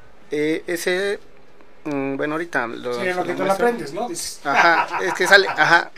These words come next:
Speaker 1: ¿lo puedo mostrar ahí en las,
Speaker 2: A ver,
Speaker 1: en la
Speaker 2: entonces,
Speaker 1: cámara?
Speaker 2: no, a ver, ¿qué, por qué, qué es? ¿Qué? Cuéntanos, dímenos, ¿qué
Speaker 1: No,
Speaker 2: es?
Speaker 1: es el, principalmente ahí estamos subiendo lo que en, hemos hecho, los trabajos que hemos hecho, es ventas punto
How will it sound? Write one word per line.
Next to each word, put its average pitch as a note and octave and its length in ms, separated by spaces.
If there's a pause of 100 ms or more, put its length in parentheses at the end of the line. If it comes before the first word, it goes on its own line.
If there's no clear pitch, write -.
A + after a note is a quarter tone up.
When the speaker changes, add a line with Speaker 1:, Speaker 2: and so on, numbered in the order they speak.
(100)
Speaker 1:
¿lo D#3+ 100
puedo G#3 160
mostrar G#3 380
ahí A3+ 240
en B3+ 120
las, F3 440 (480)
Speaker 2:
A D#3 80
ver, D#3+ 100
Speaker 1:
en E3 160
la D3 60
Speaker 2:
entonces, - 40
Speaker 1:
cámara? A3 480
Speaker 2:
no, F3 160
a E3 80
ver, F3+ 100
¿qué, F#3 100
por E3+ 160
qué, F#3+ 120
qué F#3+ 120
es? F#3 100
¿Qué? F3 160
Cuéntanos, F3 480 (140)
dímenos, E3 260
¿qué - 80
Speaker 1:
No, C4 160
Speaker 2:
es? C4 140
Speaker 1:
es A#3 60
el, G3 440
principalmente A3 540
ahí G#3+ 260
estamos F#3+ 480
subiendo D#3+ 680
lo C3 180
que C#3 180
en, C#3 260 (180)
hemos D#3 280
hecho, D3 260
los B2+ 180
trabajos C#3 420
que C#3 80
hemos C3+ 180
hecho, C#3 300
es C#3 180
ventas F#3 420
punto F3 440